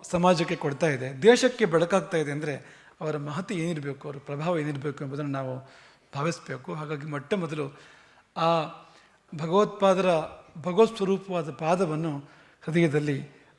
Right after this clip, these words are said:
ಧಾರಣೆ ಮಾಡಿ ಮತ್ತೆ ಮುಂದುವರಿಯೋಣ. ಅಂಟುಗಳನ್ನು ನಂಟುಗಳನ್ನು ಮೀರುವುದು ಬಹಳ ಕಷ್ಟವಂತೆ.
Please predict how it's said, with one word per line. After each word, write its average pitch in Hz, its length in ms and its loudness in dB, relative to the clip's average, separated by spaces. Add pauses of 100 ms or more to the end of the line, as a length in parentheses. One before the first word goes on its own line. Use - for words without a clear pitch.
ಧಾರಣೆ 156 320 -2
ಮಾಡಿ 139 300 -4 (200)
ಮತ್ತೆ 139 260 -8 (800)
ಮುಂದುವರಿಯೋಣ. 135 520 -2 (1700)
ಅಂಟುಗಳನ್ನು 220 840 2
ನಂಟುಗಳನ್ನು 170 640 -2
ಮೀರುವುದು 160 520 -2
ಬಹಳ 143 320 -6
ಕಷ್ಟವಂತೆ. 135 640 -10